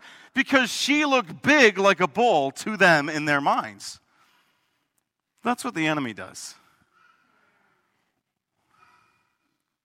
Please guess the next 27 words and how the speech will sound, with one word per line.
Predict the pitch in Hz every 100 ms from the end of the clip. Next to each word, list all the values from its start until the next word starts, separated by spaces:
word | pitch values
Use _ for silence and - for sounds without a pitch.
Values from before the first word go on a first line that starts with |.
| _ -
But | 147
he's | 180 175
a | 143
liar. | 175 277 151 - - _ _ _ _ _ _ _ _ _
He's | 226 220
a |
little | 196 170
girl | 139 190 165
charging | - 160 160 135
a | 107
bull. | 156 - - _ _ _ -
"You | 247
got | 127
nothing | 113 113 110
on | 101 95
me." | 92 80 _ _ _ _ _ _ _ _ _ _ _
And | 165
it's | 175
not | 262 247
because | 170 160 143
I'm | 185 135
awesome, | 101 - 113
it's | 117 -
because | 120 131
Jesus | 143 202 165 101
is | 107
awesome. | 107 95 - -